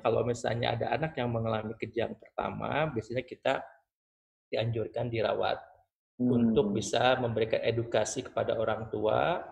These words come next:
Speaker 1: mengatasi bagaimana penanganan, eh, anak ketika mengalami kejang. Jadi, eh, perawatan di rumah sakit tidak hanya mengatasi, eh, problem penyakitnya, juga, eh, dalam rangka untuk mengedukasi orang tua ketika anak mengalami kejang.
Speaker 2: Oke, oke.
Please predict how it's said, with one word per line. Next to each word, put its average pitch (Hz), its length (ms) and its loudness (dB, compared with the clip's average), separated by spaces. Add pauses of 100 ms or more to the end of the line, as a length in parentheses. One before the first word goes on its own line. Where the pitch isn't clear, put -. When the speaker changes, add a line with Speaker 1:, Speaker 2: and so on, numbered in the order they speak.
(100)
Speaker 1:
mengatasi 110 640 -6
bagaimana 117 680 -2 (360)
penanganan, 117 720 0 (160)
eh, 110 320 -4
anak 120 320 -2
ketika - 240 -4
mengalami 104 480 -4
kejang. 101 320 -8
Jadi, 131 320 -2 (640)
eh, 110 160 -2
perawatan 113 560 4
di 113 80 0
rumah 110 240 0
sakit 107 320 -2
tidak 120 320 0
hanya 113 160 -2
mengatasi, 107 840 -4 (200)
eh, 110 240 -6
problem 110 480 -2
penyakitnya, 120 720 -4
juga, 117 400 0 (400)
eh, 110 160 0
dalam 107 240 -2
rangka 104 240 -4
untuk - 320 -8
mengedukasi - 560 -6
orang 101 320 -2
tua 110 160 0
ketika - 400 -6
anak 107 160 -10
mengalami 98 480 -8
kejang. 95 320 -12
Speaker 2:
Oke, - 1120 -14
oke. 90 180 -4